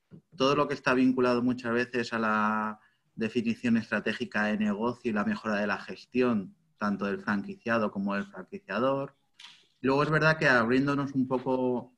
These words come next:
todos volcándonos mucho más a la red y a este mundo, ah, ah, ciber que nos estamos enfrentando,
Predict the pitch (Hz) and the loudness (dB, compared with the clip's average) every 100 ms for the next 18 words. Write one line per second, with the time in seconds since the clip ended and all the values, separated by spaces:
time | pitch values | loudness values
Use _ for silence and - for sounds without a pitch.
0 | - 131 131 123 120 135 135 131 131 127 | 0 2 4 4 4 2 4 4 6 4
1 | 135 135 123 123 123 113 101 101 123 131 | 2 0 2 2 0 0 0 0 0 2
2 | 127 120 - 104 110 110 - 113 117 120 | 0 -2 -8 -6 -2 -2 -2 0 2 2
3 | 117 117 117 113 _ _ _ _ 120 120 | 2 0 -2 -4 _ _ _ _ 0 2
4 | 117 117 113 113 113 113 113 _ _ - | 2 2 2 0 0 -4 -8 _ _ -6
5 | 113 110 107 107 - - - - - - | -2 0 -2 -2 -6 -12 -16 -16 -18 -20
6 | _ _ - - 165 156 120 104 - _ | _ _ -20 0 4 6 4 2 -8 _
7 | - 110 107 107 113 123 127 127 120 120 | -4 -4 -4 -6 -2 0 0 -4 -2 -2
8 | 117 127 131 | 0 0 0